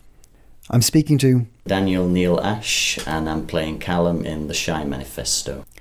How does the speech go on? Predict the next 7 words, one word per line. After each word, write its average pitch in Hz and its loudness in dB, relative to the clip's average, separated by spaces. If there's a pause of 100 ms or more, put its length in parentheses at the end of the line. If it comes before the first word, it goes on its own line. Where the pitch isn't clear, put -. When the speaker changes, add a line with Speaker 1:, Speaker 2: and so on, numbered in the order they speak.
(280)
Speaker 1:
A - 0
tender 110 4 (360)
bittersweet 110 2
coming-of-age 104 4
dark 101 2
comedy. 98 2 (600)
And 113 4